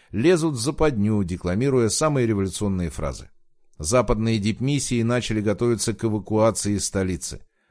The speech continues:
Паскаль записал двадцать первого февраля. Атмосфера ликвидации, сожжение бумаг. Ситуация стремительно ухудшалась. Деморализованные русские войска не оказывали никакого сопротивления.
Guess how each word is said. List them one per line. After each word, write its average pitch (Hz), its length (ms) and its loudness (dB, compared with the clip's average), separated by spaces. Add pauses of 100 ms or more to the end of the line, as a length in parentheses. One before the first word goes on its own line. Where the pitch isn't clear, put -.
Паскаль 131 500 4
записал 113 500 0
двадцать 101 420 -2
первого 95 320 0
февраля. 80 540 -2 (460)
Атмосфера 92 840 -2
ликвидации, 85 880 -4 (180)
сожжение 101 1040 -2
бумаг. 76 540 -8 (240)
Ситуация 165 580 2
стремительно 147 560 2
ухудшалась. 135 880 2 (160)
Деморализованные 127 1000 4
русские 117 380 2
войска 107 500 2
не 131 180 2
оказывали 135 640 2
никакого 113 560 0
сопротивления. 76 880 -4